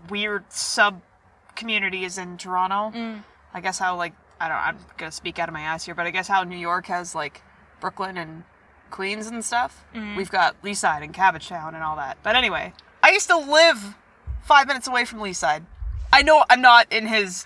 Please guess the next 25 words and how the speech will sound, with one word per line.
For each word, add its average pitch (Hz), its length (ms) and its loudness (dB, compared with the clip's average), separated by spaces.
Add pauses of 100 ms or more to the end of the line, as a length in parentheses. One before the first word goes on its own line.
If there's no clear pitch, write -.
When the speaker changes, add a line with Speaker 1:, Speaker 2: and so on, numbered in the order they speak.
Speaker 1:
demographic 202 720 4
of 196 140 -2
Speaker 2:
Is 247 120 -8
that 269 260 6 (160)
the 294 100 -4
one 262 260 0
that 247 140 -2
was 240 160 -12
near 226 160 -4
Copa? 233 500 -2 (340)
Speaker 1:
Yes. - 440 2
Speaker 2:
Okay. - 220 -10
Speaker 1:
When 220 120 4
I 220 60 8
lived 220 240 0
in, 214 80 -4 (220)
it's - 120 -16
the 233 60 -4
only 226 160 -2
place 190 220 -4
I 175 80 -2
lived 180 160 -8
in 202 60 -4
Speaker 2:
Yeah. 190 100 -2
Speaker 1:
Toronto. 170 360 -2